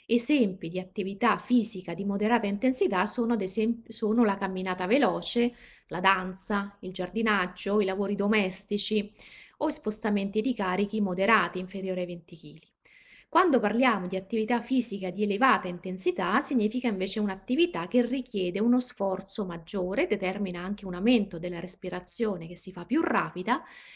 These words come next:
e un aumento sostanziale della frequenza cardiaca. E è quello che abbiamo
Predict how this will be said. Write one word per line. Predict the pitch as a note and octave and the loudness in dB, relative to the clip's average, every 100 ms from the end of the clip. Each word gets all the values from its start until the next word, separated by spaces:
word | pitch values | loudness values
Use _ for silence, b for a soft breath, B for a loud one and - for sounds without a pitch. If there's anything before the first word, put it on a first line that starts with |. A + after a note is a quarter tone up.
| B - | B -6
e | |
un | F#4+ | 0
aumento | F4 G3+ G3 A#3 | 4 2 2 -2
sostanziale | E4 E4 - E4+ E4+ G3+ E3+ G#3+ | -2 -2 -2 -2 -2 -4 -2 0
della | B3 A#3 | 0 0
frequenza | F#3+ F3+ F3+ F3+ F3+ | -4 -4 -6 -6 -8
cardiaca. | E3 G3 C4 F#3 E3+ E3 _ B B B - | -8 0 0 0 -4 -14 _ B B B -4
E | F#4+ | -4
è | |
quello | - C4 C#4 C#4 | 2 2 4 4
che | |
abbiamo | A#3+ G#3 G3 A3+ C#4+ | 2 2 2 0 -2